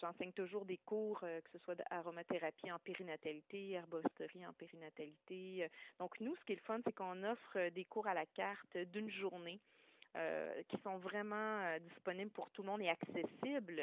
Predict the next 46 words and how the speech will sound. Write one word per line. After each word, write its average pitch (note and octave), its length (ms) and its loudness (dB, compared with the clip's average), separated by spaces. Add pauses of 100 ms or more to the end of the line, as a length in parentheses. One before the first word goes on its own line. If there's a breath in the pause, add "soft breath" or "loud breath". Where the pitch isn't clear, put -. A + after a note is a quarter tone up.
(140)
au E3+ 40 -6
niveau F3 240 -2
du F3 120 -8
langage E3+ 580 2
pour E3+ 160 -6
tout F3 120 -6
le E3 60 -4
monde, E3+ 220 0
que - 40 -18
ce F3 80 -8
soit F#3+ 160 -4
un F3 80 -2
cours G3 240 -2
d'introduction F#3 880 0
à F#3+ 80 2
l'herboristerie, F3 800 0
là, F#3 120 2 (120)
sur G#3 160 2 (100)
place, F#3 360 2
là, F3 100 -2
en E3+ 100 -2
Estrie, E3+ 460 2 (460 soft breath)
pour F3 140 2
venir F#3+ 220 -2
apprendre F#3 320 0
à F3+ 40 0
identifier F3 520 0
les F3+ 80 2
plantes E3+ 300 -6
sauvages, F3 440 2
les F3 100 -6
plantes F3 260 -2
cultivées. E3 560 -6
On E3+ 60 -2
fait F3+ 100 -4
des E3+ 100 -4
transformations E3 880 0 (120)
différentes, E3+ 480 0
que - 80 -20 (120)
ce - 20 -
soit F3+ 200 2
des E3 180 -2 (240 soft breath)
macérations F3 760 2
dans E3 180 0
l'huile F#3 420 2
avec E3+ 240 2